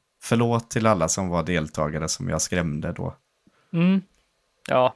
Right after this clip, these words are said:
Speaker 2: jag ber
Speaker 1: Jag
Speaker 2: också
Speaker 1: är
Speaker 2: om ursäkt.
Speaker 1: Ja, men jag är ledsen för det. Du skäms
Speaker 2: Mm.
Speaker 1: inte, men jag gör det.
Speaker 2: Ja, men jag tycker det är för bra upplagt fortfarande.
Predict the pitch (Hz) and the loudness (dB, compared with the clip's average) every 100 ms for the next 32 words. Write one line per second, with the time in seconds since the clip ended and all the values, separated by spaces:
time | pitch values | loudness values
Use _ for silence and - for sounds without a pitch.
0 | _ 151 160 113 101 87 175 - - - | _ 0 6 6 6 4 2 -2 -10 -20
1 | _ - - 101 110 107 104 90 87 87 | _ -12 0 2 4 6 6 4 2 -2
2 | - 82 - 90 - _ _ _ _ _ | -4 -6 -6 -8 -8 _ _ _ _ _
3 | _ - 120 98 80 - 85 - - 101 | _ 2 4 4 2 0 -2 -4 -6 -2
4 | 101 90 80 85 87 - _ - - - | 2 2 0 -2 -6 -8 _ -20 -20 -20
5 | - - - - _ 127 - - - 453 | -20 -20 -20 -20 _ 4 6 0 -4 -8
6 | - 1077 - - - - 185 226 - 269 | -10 -10 -12 -14 -18 2 8 8 8 0
7 | - 262 247 233 - 220 185 180 214 170 | 2 10 10 10 10 10 8 6 8 10
8 | 190 190 - 135 135 - 196 202 135 127 | 10 6 2 4 4 6 2 4 4 8